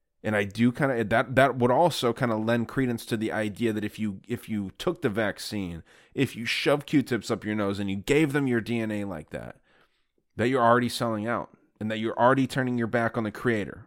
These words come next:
Whatever you think the creator is, I think that we could agree that the creator would probably be something good. It'd be a good entity that created us, right? And there's some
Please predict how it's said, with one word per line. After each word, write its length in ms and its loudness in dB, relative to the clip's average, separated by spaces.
Whatever 280 2
you 100 0
think 180 -6
the 80 -8
creator 420 2
is, 380 2
I 80 -6
think 180 0
that 100 2
we 120 2
could 120 -2
agree 260 2
that 100 0
the 60 -6
creator 400 2
would 180 0
probably 400 2
be 200 0
something 500 -4
good. 340 -2
It'd 120 -4
be 100 2
a 40 -2
good 360 4
entity 520 -4
that 120 -6
created 420 -4
us, 300 -18
right? 280 -6
And 100 0
there's 180 -2
some 360 0